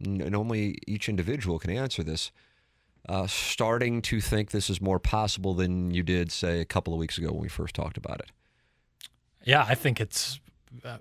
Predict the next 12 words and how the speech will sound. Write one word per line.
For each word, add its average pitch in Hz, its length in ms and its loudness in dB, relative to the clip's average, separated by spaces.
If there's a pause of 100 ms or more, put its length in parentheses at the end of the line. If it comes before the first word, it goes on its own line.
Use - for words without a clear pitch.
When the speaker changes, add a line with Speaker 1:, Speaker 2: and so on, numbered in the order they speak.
(140)
Speaker 2:
as 131 200 6
the 123 100 0
days 117 300 6
go 107 160 2
by, 107 440 4 (140)
I 104 80 -4
think 107 240 -4
it's 104 120 -6
more 107 220 2
and 101 100 -2
more 104 280 -2
possible. 110 680 -2